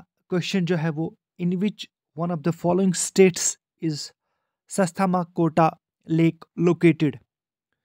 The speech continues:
ऑप्शन ए गोवा, केरला, कर्नाटका, none of these।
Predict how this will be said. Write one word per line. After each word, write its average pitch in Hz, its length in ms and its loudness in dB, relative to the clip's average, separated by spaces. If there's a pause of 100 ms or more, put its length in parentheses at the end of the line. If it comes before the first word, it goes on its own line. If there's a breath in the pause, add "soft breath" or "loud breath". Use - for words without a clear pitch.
(400)
ऑप्शन 170 300 -4
ए 175 120 0
गोवा, 175 360 4 (600)
केरला, 196 400 -2 (480)
कर्नाटका, 170 640 -2 (460)
none 151 260 -4
of 151 140 -4
these। 139 360 -2